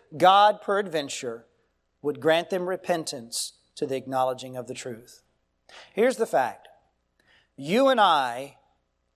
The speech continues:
cannot rescue that person. Only God can.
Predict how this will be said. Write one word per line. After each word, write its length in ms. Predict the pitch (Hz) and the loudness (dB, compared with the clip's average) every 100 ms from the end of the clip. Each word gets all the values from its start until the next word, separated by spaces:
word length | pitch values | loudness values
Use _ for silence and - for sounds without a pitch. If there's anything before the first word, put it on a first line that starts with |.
| _ _ _ _ _ | _ _ _ _ _
cannot 360 | - 185 185 175 | -4 0 2 2
rescue 400 | 156 151 - 139 | 2 0 -6 -12
that 180 | 117 - | -12 -14
person. 320 | 117 - - _ _ _ _ _ _ _ _ _ _ _ _ _ - | -14 -14 -14 _ _ _ _ _ _ _ _ _ _ _ _ _ -8
Only 200 | 156 143 | -6 0
God 300 | 139 131 - | 0 0 -4
can. 220 | 113 95 | -18 -20